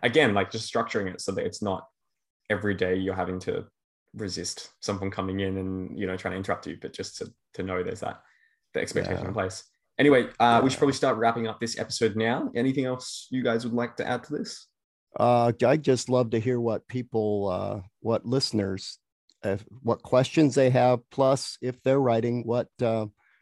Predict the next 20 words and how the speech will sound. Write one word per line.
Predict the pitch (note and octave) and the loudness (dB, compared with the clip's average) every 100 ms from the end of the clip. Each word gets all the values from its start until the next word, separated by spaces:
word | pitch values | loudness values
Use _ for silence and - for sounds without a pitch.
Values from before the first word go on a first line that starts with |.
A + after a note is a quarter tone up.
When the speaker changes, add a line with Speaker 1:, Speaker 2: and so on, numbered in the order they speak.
| _ | _
Speaker 2:
what | - A#2+ B2 | -2 0 0
they | C3+ | -2
use | C#3+ G2 A2+ - C3 _ _ | -2 -6 -8 -18 -20 _ _
to | G#2+ | -2
help | G2 | 0
Speaker 1:
Sure. | F#2+ D#3+ | 4 4
Speaker 2:
themselves | D#3+ - F#2+ G2 | 2 -4 -6 -4
Speaker 1:
Yeah, | - | -2
yeah, | |
Speaker 2:
focus. | - C3+ C3+ G#2+ | -2 -2 -4 -2
Speaker 1:
yeah. | |
Speaker 2:
Maybe | G#2 G#2 | -2 0
we | A2 A2+ | 0 0
can | A#2+ | -2
share | G2+ - A2 A2 | -4 0 0 0
some | - G2+ | -2 -8
of | G2 | -6
those | G2 G#2+ A2+ | -8 -8 -10
on | G2+ | -10
a, | F#2+ | -10